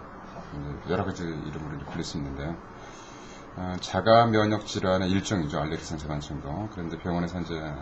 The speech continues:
자가 면역 질환이 아니라고 이제 말씀하신 건 아마도 다른 심각한 자가 면역 질환은 아니다.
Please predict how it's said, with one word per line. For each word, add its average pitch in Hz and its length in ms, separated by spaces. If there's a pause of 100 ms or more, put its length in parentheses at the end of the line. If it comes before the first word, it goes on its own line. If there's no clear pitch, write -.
(180)
자가 - 280
면역 95 240
질환이 90 280
아니라고 85 760
이제 80 80
말씀하신 82 460
건 76 100
아마도 78 480 (580)
다른 98 220
심각한 131 880 (380)
자가 90 280
면역 82 500
질환은 85 420
아니다. 78 380